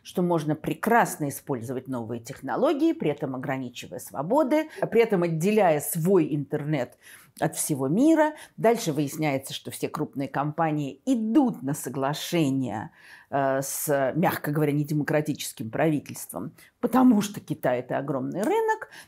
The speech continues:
и, э, выясняется, что никакой особой либерализации под воздействием интернета, который скрыт за огненной стеной всех этих блокировок,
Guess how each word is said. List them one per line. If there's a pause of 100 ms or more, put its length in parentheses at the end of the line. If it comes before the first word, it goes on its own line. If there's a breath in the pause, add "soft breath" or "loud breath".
(160)
и,
э,
выясняется,
что
никакой
особой
либерализации
под
воздействием
интернета, (320 loud breath)
который
скрыт
за
огненной
стеной
всех
этих
блокировок,